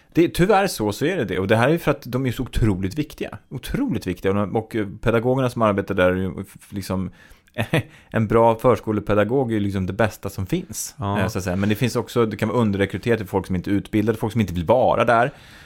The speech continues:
Speaker 2: Mm.
Speaker 1: och, liksom, eh, inte vi-, inte vill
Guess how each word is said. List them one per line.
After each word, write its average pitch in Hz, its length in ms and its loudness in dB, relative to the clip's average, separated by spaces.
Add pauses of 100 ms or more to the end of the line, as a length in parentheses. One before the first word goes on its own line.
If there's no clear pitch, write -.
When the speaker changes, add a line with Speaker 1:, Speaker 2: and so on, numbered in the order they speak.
(100)
Speaker 2:
Mm. 110 220 0
Speaker 1:
och, 110 80 -2
liksom, 95 340 0
eh, 87 340 0 (640)
inte 131 240 0
vi-, 110 180 0
inte 123 260 -4
vill 123 260 0